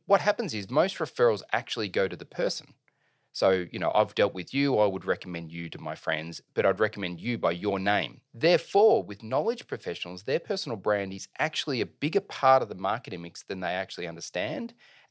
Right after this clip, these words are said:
and they don't really control it, and they don't understand how many referrals they lose because someone looks them up,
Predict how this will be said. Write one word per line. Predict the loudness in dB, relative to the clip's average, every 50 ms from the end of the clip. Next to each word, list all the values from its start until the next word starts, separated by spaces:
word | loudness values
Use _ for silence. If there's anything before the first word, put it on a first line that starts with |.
| -2
and | 0 0 2 0 -2 -6 -10 _ _ _ _ _
they | 4 4 4 6
don't | 4 2 2 0
really | -2 -4 -4 -4
control | -6 -10 -10 -6 0 2 2 4 4 4 0
it, | 0 -2
and | -2 0
they | 2
don't | 2 0 0 0
understand | -4 -4 -2 -4 -4 -2 -2 -2 -2 -2
how | -4 -6
many | -6 -6 -6 -6
referrals | -6 -6 -6 -4 -2 -2 0 0 -2 -4
they | -4 -4 -4 -4 -6
lose | -10 -8 -4 -4 -2 -2 -2 -4 -4 -4 -6 -6 -6 -6 -6 -8 _ _ _ _ _ _ _ _ -12
because | -12 -8 -6 -6
someone | -2 2 4 4 4 4 0 0
looks | -2 -4 -4 -4
them | -2 0 2 2
up, | 4 4 2 0 -4